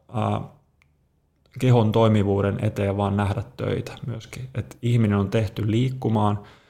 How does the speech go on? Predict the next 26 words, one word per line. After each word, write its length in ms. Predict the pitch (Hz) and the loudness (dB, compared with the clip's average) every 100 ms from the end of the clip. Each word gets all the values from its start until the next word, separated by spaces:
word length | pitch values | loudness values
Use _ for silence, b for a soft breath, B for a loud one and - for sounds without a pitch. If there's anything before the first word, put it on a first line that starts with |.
| B B | B B
ja 80 | 101 | -2
kaikki 360 | 113 117 - | 0 0 0
raajat 520 | 107 113 120 110 98 107 | 0 2 2 2 0 -2
ja 140 | 101 | -2
nivelet 380 | 98 107 101 98 | 0 0 0 -2
ja 60 | |
kaikki 300 | 104 104 - | -2 -2 -2
on 100 | 98 | -2
tehty 360 | 98 104 - 98 | -2 -4 -2 0
liikettä 440 | 107 101 95 - | 0 0 -2 -4
varten. 360 | 104 104 104 - | -2 0 -2 -4
Et 100 | - | -4
täytyy 280 | 107 104 104 | -2 0 0
muistaa, 380 | 107 113 - 101 | 0 -2 -4 -6
että 160 | - | -6
pitäisi 480 | - 120 98 - - _ - | -6 -2 -2 -4 -10 _ -20
niinku 220 | 107 101 | -18 -16
sitä 160 | 101 107 | -6 -6
kehoa 360 | - 117 107 98 | 0 2 2 0
myöskin 360 | 104 95 101 | -2 -2 0
liikuttaa 520 | 104 107 98 92 - | 2 2 -2 -6 -6
sillain, 500 | 101 110 107 104 101 104 b b b b b _ _ - | -4 -2 -2 0 -2 -4 b b b b b _ _ -16
niinku 240 | 120 123 | -14 -8
se 100 | 127 | -2
on 220 | 127 127 - | 0 0 -6
suunniteltu 680 | - 175 113 101 95 98 | 0 4 4 4 0 -4